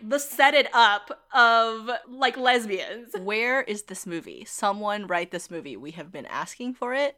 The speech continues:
Speaker 2: for many years.
Speaker 1: We just wanna watch it. I just wanna watch shenanigans.
Speaker 2: Yes, I want to watch two beautiful women of approximately the same age
Speaker 1: Yeah, that's key.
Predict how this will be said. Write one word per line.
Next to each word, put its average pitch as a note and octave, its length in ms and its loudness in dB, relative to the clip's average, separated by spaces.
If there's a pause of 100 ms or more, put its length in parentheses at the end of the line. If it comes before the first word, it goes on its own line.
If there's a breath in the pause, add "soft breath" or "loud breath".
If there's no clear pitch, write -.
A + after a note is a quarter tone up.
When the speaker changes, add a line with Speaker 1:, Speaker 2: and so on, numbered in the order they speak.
(120)
Speaker 2:
for - 200 -14
many D#3 340 -10
years. - 600 -16 (180)
Speaker 1:
We C#4 100 -6
just D#4 220 -10
wanna E4+ 160 -4
watch B3+ 340 -6
it. F#2 220 -12
I A#3+ 80 -2
just C#4+ 320 -8
wanna F4 160 -6
watch G3 300 -8
shenanigans. D4 720 -12 (240)
Speaker 2:
Yes, E3+ 360 -2
I F#3+ 100 -2
want F3+ 500 -2
to G3 120 -8
watch E3+ 400 -4
two C4+ 580 -6
beautiful A#3+ 540 -4
women E3 600 -4
of D#3 160 -8
approximately A#3 760 -4
the B3+ 120 -2
same C4 320 -2
age D#3+ 600 0
Speaker 1:
Yeah, A3 100 -4
that's F#3+ 200 -6
key. - 200 -8